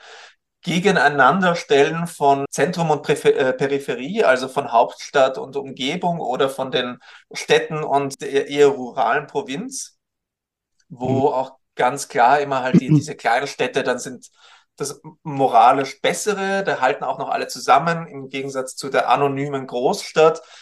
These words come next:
Speaker 1: Aber eben auch nicht nur, auch da haben wir Ambivalenz, weil teilweise hat man da auch schon noch sehr diese, äh, dysfunktionalen Dorfstrukturen mit, äh,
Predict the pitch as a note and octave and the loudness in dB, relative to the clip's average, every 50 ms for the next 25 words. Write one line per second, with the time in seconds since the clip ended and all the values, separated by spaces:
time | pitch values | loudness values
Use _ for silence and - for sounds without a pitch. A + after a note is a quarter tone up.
0 | - - _ - - F3+ - - F3+ - F#3+ F3 F3 F3 E3+ E3+ - E3+ D#3 G3 | -20 -20 _ -2 0 2 2 2 2 4 6 6 4 4 2 -4 -4 -2 2 4
1 | A3+ G3 E3+ - - D3 C#3 D3+ F3 E3+ D#3 C3+ C3+ C#3+ C#3 C3+ C3 B2 B2 C#3+ | 4 4 4 2 4 4 4 4 4 2 0 -2 -2 -4 -2 0 0 2 2 0
2 | F3+ - - D3 C#3+ - C3 B2+ B2 C#3 D3 D3 D3+ D3 D3 D3 D3+ C#3 C#3 C#3 | -2 0 0 0 0 2 2 2 4 4 4 4 4 2 2 2 -2 -4 -4 -4
3 | - D3+ C3+ B2+ B2+ - - - - - C#3 C3+ C3 B2+ - - C3 B2+ C3 C3 | -6 -6 -6 -4 -4 -4 -6 -8 -8 -8 -8 -8 -8 -10 -4 -2 0 0 0 0
4 | C#3 C3+ B2 B2+ C3 B2 A2+ G#2 G2+ A2+ A#2+ A#2+ A#2+ - D3+ - - - D#3+ D3 | -4 -8 -8 -6 -4 -4 -2 -2 -2 -4 -4 -4 -6 -8 -12 -14 -12 -10 -12 -8
5 | - - D3 B2+ C3 B2+ C3 C3 C3 - - A#2 C#3 - - - - - E3+ D#3 | -6 -6 -4 -2 -2 -2 -2 -4 -6 -2 0 2 2 2 0 -6 -10 -10 -14 -14
6 | - _ - D3 D3+ D#3 D#3 D3+ D3+ C#3+ C3+ C3 C3+ - - B2 C3 C3+ C#3 C3+ | -14 _ -12 -6 0 2 2 2 0 -2 -6 -8 -8 -8 -8 -6 -4 -4 -6 -6